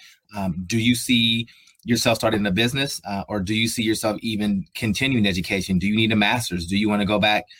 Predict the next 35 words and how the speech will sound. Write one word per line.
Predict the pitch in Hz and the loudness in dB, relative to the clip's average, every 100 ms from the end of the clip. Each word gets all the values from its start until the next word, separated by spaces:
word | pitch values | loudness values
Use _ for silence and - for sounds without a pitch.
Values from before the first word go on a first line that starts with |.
| - _ | -20 _
um, | 104 98 | -6 -2
like, | 92 90 | -2 0
you | 120 | 2
know, | 107 | 2
if | 95 110 | 0 0
you | |
wanted | 107 104 | 0 2
to | 113 | 2
be, | 107 | 2
go | 98 107 | 2 2
to | |
law | 107 104 | 4 4
school | 113 - 95 92 | 2 -2 -2 0
or | |
be | 92 104 | 0 0
a | |
doctor, | 95 107 117 92 85 - _ _ _ - | 2 2 0 -4 -6 -8 _ _ _ -4
is | 110 | 0
there | 110 | 2
more | 107 107 | 2 0
schooling | 101 123 107 101 | 0 0 2 2
in | 101 | 0
your | 92 | -2
future? | 117 98 104 98 95 _ _ _ _ _ - | -4 -2 -2 -4 -6 _ _ _ _ _ -6
And | 104 | -2
then | 113 120 | 2 4
we | |
come | 117 117 | 4 2
up | 107 | 2
with | 104 | 0
a | |
game | 104 104 | 2 0
plan | 95 101 95 | 0 0 0
for | - 87 | -2 -2
them | 104 120 98 95 | 2 2 2 0